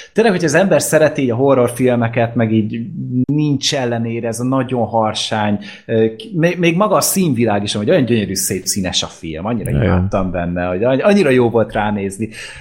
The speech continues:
Speaker 1: Meg, me-,
Speaker 2: Meg a
Speaker 1: meg úgy
Speaker 2: szülők is jók voltak.
Speaker 1: Igen, <laughs> azok is tök jó voltak, ö, szerepeltetve a filmben, és tényleg, hogyha egy ilyen, ilyen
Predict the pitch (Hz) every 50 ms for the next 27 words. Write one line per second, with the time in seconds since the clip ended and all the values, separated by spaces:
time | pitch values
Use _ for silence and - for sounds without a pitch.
0 | - - - - 120 123 123 113 - - - - 156 160 170 180 - 117 110 104
1 | - - 175 165 135 110 101 - - 104 98 - - 98 90 87 - - 95 90
2 | 85 - - 92 92 226 262 240 180 - 170 151 139 131 135 143 - - - 226
3 | 240 190 170 165 147 - - 151 131 - - 131 127 127 - 127 117 113 110 107
4 | 107 104 104 104 - 110 104 104 - - - _ _ _ - 120 117 117 117 117
5 | 117 117 117 - - 147 127 123 110 - 117 107 107 - 113 107 - - 104 101
6 | 101 - - 110 104 104 104 101 110 110 117 117 - - - 220 233 208 - 156
7 | 147 - 147 135 127 123 131 135 131 131 127 131 - - - - - 131 139 147
8 | 143 139 139 - - -